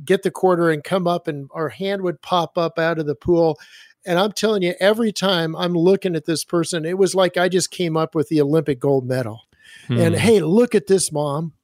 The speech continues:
Speaker 1: Now, I didn't have a,
Speaker 2: Yeah.
Speaker 1: my dad didn't, I never knew my dad. So, but, but it's that ability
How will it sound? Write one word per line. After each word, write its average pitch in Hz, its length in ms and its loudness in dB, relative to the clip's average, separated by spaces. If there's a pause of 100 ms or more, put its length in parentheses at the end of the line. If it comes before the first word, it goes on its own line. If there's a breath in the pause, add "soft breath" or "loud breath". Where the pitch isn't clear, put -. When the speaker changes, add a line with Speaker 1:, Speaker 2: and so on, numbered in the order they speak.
(360)
Speaker 1:
Now, 165 120 0
I 185 60 2
didn't 202 180 4
have 196 120 2
a, 110 160 0
Speaker 2:
Yeah. 175 80 -8
Speaker 1:
my 175 160 -2
dad 190 320 0
didn't, 156 260 -6
I 160 100 -2
never 196 200 2
knew 185 140 2
my 151 140 0
dad. 131 400 -4 (360 loud breath)
So, 180 440 0 (100)
but, 185 320 -2
but 185 220 -4
it's 180 180 -4
that 190 240 -4
ability 165 920 0